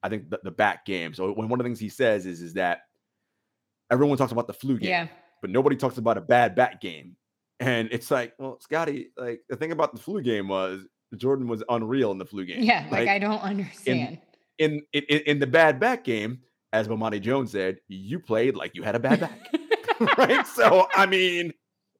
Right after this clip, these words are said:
Speaker 1: not quite the same thing, my guy. Like, it's a little tough. And look,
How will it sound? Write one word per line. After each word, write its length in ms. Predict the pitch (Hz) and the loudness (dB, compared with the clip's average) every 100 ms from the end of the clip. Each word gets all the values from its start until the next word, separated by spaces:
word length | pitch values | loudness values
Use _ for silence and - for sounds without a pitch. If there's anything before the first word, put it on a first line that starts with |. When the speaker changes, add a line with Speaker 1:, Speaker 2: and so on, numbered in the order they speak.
| _ _ _ - | _ _ _ -14
Speaker 1:
not 500 | 120 151 196 208 214 | -6 -2 0 -2 -6
quite 460 | 160 175 202 214 214 | -8 -6 -4 -4 -6
the 80 | 190 | -6
same 340 | 214 214 214 | -4 -4 -4
thing, 300 | - 240 180 | -2 -2 0
my 140 | 123 107 | -2 -2
guy. 400 | 127 165 220 220 | 0 2 2 0
Like, 320 | 151 147 156 | 0 0 -2
it's 160 | - | -10
a 60 | 269 | -10
little 380 | 330 - - 294 | -8 -6 -6 -6
tough. 280 | - - 269 _ _ - | -6 -6 -8 _ _ -6
And 140 | 139 | -2
look, 160 | 120 | -2